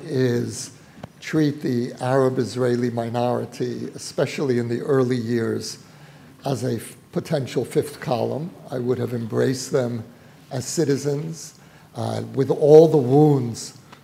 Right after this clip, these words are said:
that they carried, uh, a-, as a result of, uh, of the nineteen forty-eight war. I would have done everything possible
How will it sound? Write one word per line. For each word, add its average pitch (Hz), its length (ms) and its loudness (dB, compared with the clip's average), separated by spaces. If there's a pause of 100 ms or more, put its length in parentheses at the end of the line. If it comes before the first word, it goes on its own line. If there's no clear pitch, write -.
(120)
that 120 220 -2
they 120 120 0
carried, 123 720 0 (120)
uh, 123 600 -2 (160)
a-, - 20 -8
as 120 200 -4
a 123 40 -2
result 117 600 -2 (100)
of, 107 400 -8
uh, 117 280 -6 (120)
of 117 160 -6
the 117 100 -4
nineteen 120 380 -6
forty-eight 113 500 -4
war. 120 440 -2 (560)
I 120 100 -6
would 120 160 -2
have 113 160 -4
done 127 180 0
everything 127 480 -2
possible 120 720 -4